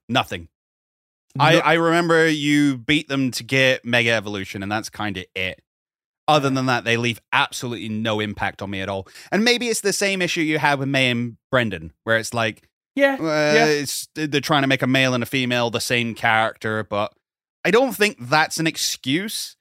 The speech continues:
Speaker 2: Mm.
Speaker 1: for them to be as bland and
Speaker 2: Yes.
Speaker 1: forgettable as they are.
Speaker 2: I've agreed
Speaker 1: As
Speaker 2: with
Speaker 1: for
Speaker 2: that.
Speaker 1: the others,
Speaker 2: Yeah.
Speaker 1: they're very one note.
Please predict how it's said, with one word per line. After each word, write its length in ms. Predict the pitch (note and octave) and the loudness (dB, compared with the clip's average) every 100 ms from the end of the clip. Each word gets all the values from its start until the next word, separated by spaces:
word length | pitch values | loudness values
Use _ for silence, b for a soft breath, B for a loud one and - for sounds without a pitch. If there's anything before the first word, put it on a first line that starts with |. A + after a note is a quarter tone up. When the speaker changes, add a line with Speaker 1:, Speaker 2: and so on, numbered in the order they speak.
| E3 | -8
Speaker 2:
Mm. 440 | D#3 D#3 C#3+ C3+ | -6 -4 -4 -2
Speaker 1:
for 100 | C#3+ | -2
them 160 | C3+ B2+ | 0 -2
to 120 | D#3 | -4
be 220 | B2+ B2+ | 0 0
as 80 | B2 | 0
bland 600 | F#2+ F#2 A2 A#2 A#2+ A#2 | -4 -6 0 2 2 0
and 180 | A2+ A2 G#2 | -4 -8 -6
Speaker 2:
Yes. 100 | A#2 | -4
Speaker 1:
forgettable 300 | A2 G2 G2+ | -4 -4 -6
as 100 | F#2 | -8
they 160 | E2 F2 | -6 -4
are. 340 | E2 D2+ C#2+ - _ _ _ _ _ _ _ | -4 -4 -8 -12 _ _ _ _ _ _ _
Speaker 2:
I've 100 | F3+ | -6
agreed 220 | C#3+ B2 | -4 0
Speaker 1:
As 180 | E3+ G#3 | 2 2
Speaker 2:
with 80 | A2 | 0
Speaker 1:
for 60 | G#3 | 0
Speaker 2:
that. 40 | G3+ | -2
Speaker 1:
the 140 | G3 - | -4 2
others, 720 | F#3+ G#3+ A3+ A#3 F#3+ - - _ | 2 4 4 2 -2 -10 -14 _
Speaker 2:
Yeah. 200 | A#2+ B2 - | -6 -4 2
Speaker 1:
they're 140 | A#2 | 0
very 340 | G2 A2 A2+ | 2 -2 0
one 520 | G#2+ G2 G#2+ G2+ G2 F#2 | -2 -2 -2 -2 -2 -4
note. 300 | E2 D2 | -6 -8